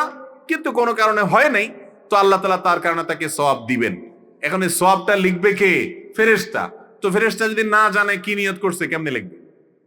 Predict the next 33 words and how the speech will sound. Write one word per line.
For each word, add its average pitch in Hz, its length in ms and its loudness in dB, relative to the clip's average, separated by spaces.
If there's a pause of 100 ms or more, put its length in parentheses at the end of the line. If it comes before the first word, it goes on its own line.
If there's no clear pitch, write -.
(560)
এটা 151 140 -2
একটা 170 160 -2
ক্রিটিক্যাল 185 360 0
প্রশ্ন। 110 280 -8 (760)
আবার 196 260 6
হাদিসে 202 300 2
আসছে, 214 320 2
কেউ 202 200 2
যদি 208 220 0
মনে 196 260 2
মনে 196 220 2
কোনো 190 280 0
খারাপ 175 360 4
কাজের 185 260 0
কথা 185 280 0
চিন্তা 196 380 -2
করে, 120 220 -2 (680)
খারাপ 175 280 4
কাজের 196 240 2
কথা 190 220 0
কি 196 140 -4
করে 202 200 2
ভাই? 160 200 2 (600)
চিন্তা 220 340 2
করে 202 240 2
মনে 190 260 2
মনে, 135 260 -2 (840)
আর 254 180 6 (420)
চিন্তার 240 400 0
রিপোর্ট 202 460 8
ফেরেশতাকে 202 540 4
জানিয়ে 208 340 6
দেন, 196 200 6